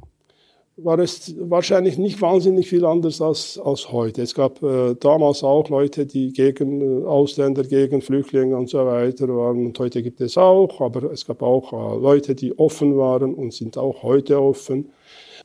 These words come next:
Damals, als wir gekommen sind, habe ich festgestellt, es gab wenig Informationen. Und viele Leute waren... Äh,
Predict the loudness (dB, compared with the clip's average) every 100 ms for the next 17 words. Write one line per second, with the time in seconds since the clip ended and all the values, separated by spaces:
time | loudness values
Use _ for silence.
0 | _ -2 2 4 4 2 -2 0 0 0
1 | 0 0 -2 -2 -2 -4 -4 -4 -6 -2
2 | -2 -2 -6 0 0 0 -2 _ -20 -20
3 | -16 -10 -6 -4 -4 -8 -6 2 4 4
4 | 4 2 2 0 0 -4 -2 0 -2 -8
5 | -20 _ _ _ _ -6 -2 2 4 4
6 | 2 0 0 2 2 2 0 -4 -4 -2
7 | -2